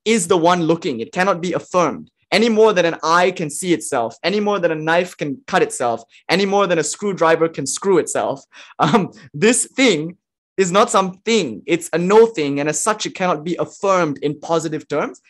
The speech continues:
It must be arrived at in a flash of insight through, uh, reductio ad absurdum or through elimination or through via negativa. So it's almost like you don't know that the answer is B. Nobody will tell you the answer is B,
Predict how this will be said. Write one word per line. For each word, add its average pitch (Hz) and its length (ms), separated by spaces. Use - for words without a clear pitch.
It 180 140
must 180 260
be 196 160
arrived 151 520
at 113 200
in 143 80
a 139 40
flash 220 420
of 156 100
insight 135 380
through, 165 420
uh, 135 280
reductio 147 720
ad 143 100
absurdum 120 480
or 131 140
through 135 260
elimination 135 600
or 117 80
through 135 260
via 151 200
negativa. 123 520
So 208 100
it's 202 80
almost 247 260
like 226 220
you 180 140
don't 220 180
know 254 80
that 208 160
the 165 160
answer 170 300
is 127 100
B. 135 380
Nobody 185 380
will 196 140
tell 185 180
you 175 80
the 160 140
answer 147 260
is 131 120
B, 147 300